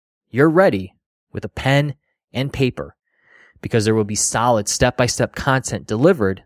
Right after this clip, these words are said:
that you can start using right away. To register your spot right now, today, you want to head over to W W W dot option sizzle dot com forward slash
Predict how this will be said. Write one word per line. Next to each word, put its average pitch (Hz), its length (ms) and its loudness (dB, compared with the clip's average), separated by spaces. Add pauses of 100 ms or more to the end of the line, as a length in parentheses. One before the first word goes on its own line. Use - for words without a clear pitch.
that 95 180 -4
you 127 200 2
can 139 120 -10
start 117 300 -2
using 101 440 -6 (360)
right 98 260 0 (100)
away. 98 440 -8 (480)
To 107 120 -4
register 143 480 2
your 127 200 2
spot - 400 -2
right 113 260 0
now, 107 300 -6 (160)
today, 110 560 0 (320)
you 107 80 -8
want 110 100 -2
to 104 60 -4
head 120 180 0
over 113 220 2
to 101 180 -8
W 110 280 0
W 120 220 0
W 98 300 -2
dot 98 320 -2
option 127 420 -4
sizzle 120 400 0
dot 110 300 0
com 90 320 -6 (680)
forward 196 320 2
slash 98 500 -4